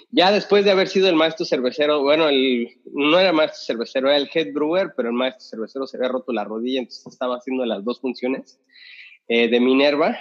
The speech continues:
que es la cervecería más grande de, de artesanal de México.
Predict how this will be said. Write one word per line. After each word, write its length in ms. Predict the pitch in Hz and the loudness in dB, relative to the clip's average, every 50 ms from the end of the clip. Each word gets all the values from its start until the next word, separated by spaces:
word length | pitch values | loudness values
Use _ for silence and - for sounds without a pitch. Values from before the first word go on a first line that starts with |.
| - - - | -12 -8 -4
que 80 | 135 | -2
es 40 | 131 | 0
la 260 | 131 143 143 135 127 | 0 2 2 2 0
cervecería 480 | 127 - 131 113 117 110 - 127 131 135 | 0 -2 -4 -4 -4 -4 -2 -2 0 2
más 200 | 135 135 131 117 | 2 0 0 -2
grande 320 | 120 127 131 131 131 131 | -2 -2 0 0 0 0
de, 360 | 123 113 110 110 107 107 107 _ _ _ - | 0 0 0 -2 -2 -4 -8 _ _ _ -12
de 1160 | 110 107 110 110 107 107 104 107 107 107 107 107 107 107 104 104 104 104 104 104 107 104 101 107 | -6 -4 -2 -2 0 0 0 0 0 0 0 0 0 0 -2 -2 -2 -2 -2 0 -2 -2 0 -2
artesanal 500 | 113 113 - 131 - - 120 123 123 123 | -4 -4 -4 -6 -4 -2 0 0 2 2
de 80 | 123 | 2
México. 480 | 120 123 113 - - - - 226 - _ | 0 0 -2 -4 -8 -6 -6 -6 -8 _